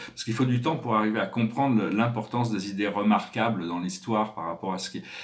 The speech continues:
ce qui est fonctionnel. Il y a la, il y a la co-, connaissance intellectuelle et la connaissance fonctionnelle, qui est la sagesse. Et donc, c'est ça qu'on recherche.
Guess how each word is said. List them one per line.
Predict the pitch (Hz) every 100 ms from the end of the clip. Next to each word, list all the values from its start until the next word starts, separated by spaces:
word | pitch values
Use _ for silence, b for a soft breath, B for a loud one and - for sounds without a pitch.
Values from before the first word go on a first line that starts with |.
| -
ce | -
qui |
est | 101
fonctionnel. | - 135 120 123 113 147 131
Il |
y |
a | 92
la, | 87
il | 78
y |
a | 82
la |
co-, | - 107 92
connaissance | - 113 107 117 113
intellectuelle | 107 104 90 82 - 147
et | 113
la | 78
connaissance | - 104 104 101 113 117
fonctionnelle, | - 131 123 - 110 127 120 85
qui | 82
est | 71
la |
sagesse. | 76 107 107 131 131 - B B B
Et | 90
donc, | 95
c'est | 110
ça | 104 120
qu'on | 117 95
recherche. | 110 - 123 90 - - -